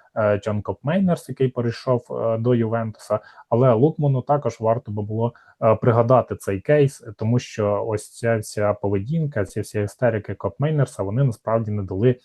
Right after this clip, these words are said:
нічого. Атланта готова продавати своїх гравців, і вона це неодноразово, е, продемонструвала, але вона продає гравців на своїх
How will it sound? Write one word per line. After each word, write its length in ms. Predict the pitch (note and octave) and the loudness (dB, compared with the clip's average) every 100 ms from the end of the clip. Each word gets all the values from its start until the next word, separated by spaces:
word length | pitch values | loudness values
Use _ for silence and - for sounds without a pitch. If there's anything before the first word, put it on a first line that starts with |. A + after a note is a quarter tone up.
| _ - | _ -4
нічого. 600 | A2 G#2+ G#2 F2 F#2 - - - - | -4 -2 -2 -2 -4 -8 -12 -12 -4
Атланта 680 | A2+ - C#3 D#3 D3 A#2+ | -4 -2 -2 0 2 2
готова 360 | G#2 - F3 F#3 | 4 2 4 2
продавати 580 | - C#3 C#3+ C#3 C3 B2+ | 2 2 4 4 2 -4
своїх 320 | - C3 B2 | -2 0 0
гравців, 440 | A#2+ A#2 - B2+ | -2 -6 -2 -2
і 40 | A#2 | -2
вона 240 | G#2+ A2+ | -2 -2
це 140 | - | -2
неодноразово, 720 | A2 G#2+ A2 G#2+ G#2 A2+ G#2+ G#2 - _ - | -2 0 0 0 0 0 0 -4 -10 _ 0
е, 100 | G#2 | 2
продемонструвала, 920 | - A2+ A#2 A#2+ A#2+ C3+ C3+ F3 C3+ | 4 2 4 2 0 0 2 4 4
але 140 | G#2+ G#2+ | 4 2
вона 180 | C3+ D#3 | 2 -2
продає 360 | B2 G#2+ A#2 | -4 -2 0
гравців 440 | C3 A2+ F#2+ C3+ B2 | 0 -2 -4 -4 -2
на 100 | G#2 | -4
своїх 500 | - G#2 A#2 A#2+ | -6 -4 -2 -4